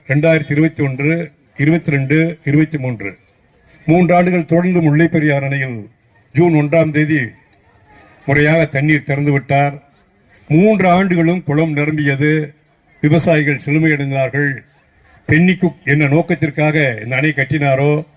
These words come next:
அந்த நோக்கம் மாண்புமிகு தமிழக முதல்வர் வழியாக ஊரகத்துறை அமைச்சர் அன்பு சகோதரர்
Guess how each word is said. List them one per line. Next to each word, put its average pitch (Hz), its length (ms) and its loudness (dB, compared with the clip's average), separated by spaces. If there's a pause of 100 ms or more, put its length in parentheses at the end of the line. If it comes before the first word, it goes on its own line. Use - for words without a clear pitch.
(300)
அந்த 135 180 0
நோக்கம் 139 680 0 (380)
மாண்புமிகு 143 460 0
தமிழக 147 560 -2
முதல்வர் 151 340 -2
வழியாக 139 680 -2 (640)
ஊரகத்துறை 156 1000 0
அமைச்சர் 139 600 -2 (560)
அன்பு 147 280 2
சகோதரர் 131 640 0